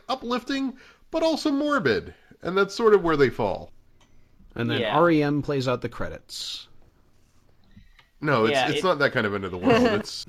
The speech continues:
Speaker 2: <laughs>
Speaker 3: It hits this really exquisite balance where so much of the game is, like, you joking to yourself and you joking with your friends. And it does that in a way that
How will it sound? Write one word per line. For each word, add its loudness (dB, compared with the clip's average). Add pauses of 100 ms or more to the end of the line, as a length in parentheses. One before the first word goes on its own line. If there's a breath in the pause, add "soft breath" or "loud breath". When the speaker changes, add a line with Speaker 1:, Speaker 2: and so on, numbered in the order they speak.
(100)
Speaker 2:
<laughs> -2 (1700 loud breath)
Speaker 3:
It -6
hits -6
this -6
really -4 (180)
exquisite -8
balance -4
where -10
so -2
much 0
of -6
the -8
game -6
is, -12
like, -10
you -8
joking -6
to -18
yourself -6
and -14
you -16
joking -10
with -12
your -14
friends. -12 (460 soft breath)
And -4 (480 soft breath)
it -4
does 2
that 2
in -4
a -4
way -4
that -6